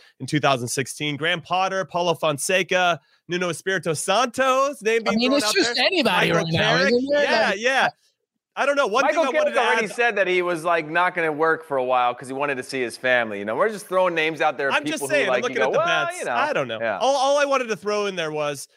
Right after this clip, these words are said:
Speaker 1: the fact that the kids use a phrase today called washed. And Rafa Benitez is washed. I just don't think he is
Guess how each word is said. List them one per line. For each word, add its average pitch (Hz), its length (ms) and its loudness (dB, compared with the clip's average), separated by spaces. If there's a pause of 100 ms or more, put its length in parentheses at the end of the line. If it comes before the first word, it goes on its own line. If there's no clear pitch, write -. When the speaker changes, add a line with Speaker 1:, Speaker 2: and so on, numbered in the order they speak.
(260)
Speaker 1:
the 156 60 -8
fact 190 340 0
that 165 340 2
the 170 80 -6
kids 233 340 -6
use 196 160 -4
a 170 120 2
phrase 156 360 0
today 139 260 -4
called 135 240 -8
washed. 120 560 -8 (300)
And 175 300 2
Rafa 240 260 2
Benitez 190 720 -2 (100)
is 160 180 -6
washed. 139 540 0
I 175 100 2
just 202 200 -4
don't 240 200 4
think 214 220 2
he 190 340 -4
is 165 380 -4